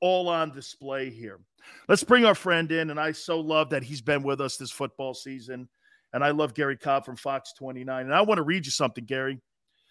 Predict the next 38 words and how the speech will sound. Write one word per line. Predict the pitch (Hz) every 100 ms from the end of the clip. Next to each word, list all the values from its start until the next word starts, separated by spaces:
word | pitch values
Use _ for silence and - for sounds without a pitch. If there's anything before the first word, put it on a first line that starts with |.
| _ _
I | 139
t-, | 165 - -
I, | 185 190
I | 170
posted | 175 214 240 - 165
this | 170 -
on | 160
my | 143 120
Twitter | - 151 147 123
here. | 113 98 107 _ _ _ _ _ _
Chiefs | - 262 277
head | 254 233 165
coach | 208 196 - 190
Andy | 190 208 202
Reid | 151 165 131 117 - _ _ -
has | 185 180
lost | 180 -
five | - 202 233
conference | - 202 196 175 -
championship | - 180 165 151 135 - 120
games | - 131 127 117
as | 135 117
a |
favorite. | 113 - 208 202 117 113 - _ _ _
It's | 143 - 151
most | 170 233 220 - -
all | 202 208
time. | 214 185 170 151 110 - -
Oh | 208 -
two | 1077 1077
against | 1047 - -
the | -
Bucks, | 120 165 190 - - - _ _ _ _ -
oh | 175 208
three | - 202 220 226
against | 170 175 -
the | 127
Panthers, | - 175 202 208 233 240 -